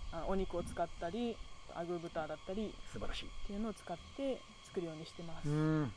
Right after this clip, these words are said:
Speaker 2: その中でも一押しメニュー、小屋さん、店長、店長から。
Speaker 1: はい。
Speaker 2: はい。
Speaker 1: 氷小屋の看板メニューでもあるんですけど、
Speaker 2: うん。
Speaker 1: えっと、スライスフルーツというメニューで、
Speaker 2: おー。
Speaker 1: えっと、果物をそのまま削って
Speaker 2: はい。
Speaker 1: スライスしてるので、ちょっとかき氷のような感じ。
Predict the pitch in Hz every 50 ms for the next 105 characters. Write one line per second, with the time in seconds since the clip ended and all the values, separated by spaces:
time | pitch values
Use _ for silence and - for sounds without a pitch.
0 | - - - - - 160 160 160 143 151 135 131 143 147 - - 165 143 - 156
1 | 143 147 143 139 135 123 123 131 127 - 135 127 123 - - 147 131 - 135 127
2 | 160 - - - 180 160 - 160 120 139 117 - - - - - - - 226 214
3 | - - - - - - - 202 190 143 - - - - - - - - - 226
4 | 220 214 214 208 220 220 220 214 226 262 262 - 240 233 226 220 220 220 214 208
5 | 208 202 196 196 190 185 180 175 180 180 180 180 180 180 180 185 - - - 247
6 | 254 294 285 - 247 214 - 175 170 - - 202 202 190 190 190 - 196 190 190
7 | 185 185 180 - - - 160 - - - - - - - - - - - 190 180
8 | 180 147 156 156 151 147 143 - 117 104 - - 254 254 240 - - - - -
9 | - - - - - - - - 185 - - 269 285 294 285 262 240 226 214 -
10 | - 220 220 220 214 214 214 208 202 196 - - - - - - - - - 208
11 | 185 180 185 - - - - 190 175 - - 120 101 - - - 196 196 185 -
12 | 185 - - 190 175 170 170 165 165 165 - 196 190 175 - - - - - -
13 | - - - - - - 226 220 - 277 254 262 269 262 240 254 254 262 262 254
14 | 233 214 202 180 175 175 175 - - - - - 214 220 220 214 196 208 220